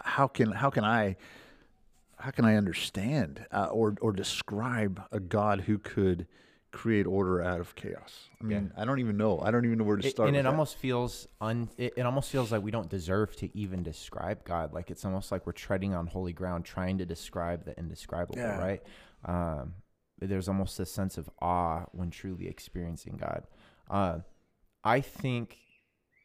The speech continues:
Speaker 2: uh, what, what I've experienced in my life, I, I think God is very, very confusing.
Speaker 1: Yeah.
Speaker 2: Um, and the only way that I really know how to know certain things about God is just looking at Jesus.
Speaker 1: Yeah, right.
Speaker 2: Um,
Speaker 1: Right, because Jesus said, "If you have seen me, you've seen the Father."
Speaker 2: Mm-hmm.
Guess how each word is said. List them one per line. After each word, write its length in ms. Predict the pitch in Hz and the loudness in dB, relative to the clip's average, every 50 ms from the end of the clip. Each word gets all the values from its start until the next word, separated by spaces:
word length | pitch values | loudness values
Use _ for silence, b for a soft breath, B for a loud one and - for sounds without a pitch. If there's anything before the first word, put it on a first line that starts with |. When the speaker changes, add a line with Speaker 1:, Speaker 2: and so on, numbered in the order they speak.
| _ _ _ _ - | _ _ _ _ -6
Speaker 2:
uh, 120 | 92 - - - | -4 -4 -6 -6
what, 260 | - 104 107 - - | -4 -2 -2 -2 -2
what 160 | - 107 107 | -2 0 2
I've 140 | 107 117 120 | 2 2 0
experienced 460 | 113 98 - - - 113 107 98 - | -2 -6 -8 -8 -6 -6 -6 -6 -4
in 60 | 92 90 | -4 -2
my 160 | 92 95 90 | 0 0 0
life, 220 | 87 87 85 82 - - - - | -2 -2 -4 -6 -8 -14 -10 -10
I, 100 | - 98 - - | -10 -8 -4 -4
I 100 | 110 123 | -4 -2
think 200 | - 127 113 87 | -2 -4 -6 -2
God 180 | 104 104 98 | -2 -2 0
is 80 | 90 80 | -2 -4
very, 300 | 82 85 98 98 98 104 | -6 -6 -4 -2 -2 -2
very 180 | 95 101 98 95 | -2 -4 -6 -6
confusing. 580 | - 92 87 - 95 92 90 104 113 117 117 - _ _ - | -6 -8 -6 -4 -4 -4 -4 -4 -4 -6 -8 -10 _ _ -2
Speaker 1:
Yeah. 160 | 113 113 110 95 - - | -2 -2 -2 -4 -6 -4
Speaker 2:
Um, 460 | - 107 104 101 95 87 85 87 - - _ _ _ _ - | 0 0 2 2 0 0 -2 -6 -10 -14 _ _ _ _ -2
and 160 | 117 117 110 | 0 2 2
the 100 | 104 - - | 2 2 2
only 320 | 107 117 127 - 165 131 | 2 2 2 2 0 0
way 300 | 120 101 104 101 104 117 | 0 2 2 2 2 2
that 160 | 107 98 - - | 2 0 -2 -2
I 120 | 92 110 | -2 -2
really 320 | 117 110 117 120 117 110 | -2 -4 -4 -4 -2 -2
know 280 | 107 104 101 104 107 107 | 0 2 2 2 2 2
how 160 | 104 110 104 | 0 -2 -4
to 100 | 92 98 | -2 0
know 220 | 90 92 95 92 95 | 0 0 0 0 -2
certain 300 | 95 - 107 95 87 85 | -2 -2 -2 -4 -2 -2
things 180 | 101 101 101 | -2 -2 -2
about 220 | 95 - 92 76 - | -2 -2 -2 -2 0
God 200 | 87 92 101 95 | 0 0 0 0
is 120 | 90 85 | -2 -4
just 180 | 87 92 - - | -6 -6 -6 -6
looking 320 | 92 92 - - - 85 | -6 -6 -6 -8 -8 -10
at 80 | - - | -10 -10
Jesus. 400 | - - 82 80 - - - - | -12 -12 -12 -12 -12 -8 0 2
Speaker 1:
Yeah, 160 | 170 190 139 | 4 4 6
right. 220 | 104 110 127 170 - B B B B - | 6 6 6 4 2 B B B B 2
Speaker 2:
Um, 460 | 110 113 110 104 101 92 87 82 78 | 4 4 6 6 4 4 2 2 2
Speaker 1:
Right, 160 | 131 123 113 | 4 4 6
because 320 | 131 123 - 147 131 117 98 | 4 8 10 10 10 10 8
Jesus 320 | - 139 175 185 160 131 | 6 6 6 6 6 6
said, 260 | - - 131 120 113 | 8 10 10 10 10
"If 240 | 107 82 117 107 - | 10 8 6 4 6
you 120 | 120 123 | 8 8
have 120 | 120 101 87 | 8 8 8
seen 480 | - - - 143 143 135 127 117 104 | 4 2 4 4 6 6 6 4 4
me, 140 | 113 143 151 | 4 4 6
you've 260 | 131 117 110 107 95 | 6 8 8 6 4
seen 180 | - - 113 104 | 4 2 2 2
the 60 | 92 85 | 2 0
Father." 520 | - - 143 151 131 101 92 92 95 107 | 0 0 2 4 6 6 6 6 4 0
Speaker 2:
Mm-hmm. 120 | 104 98 | -4 -8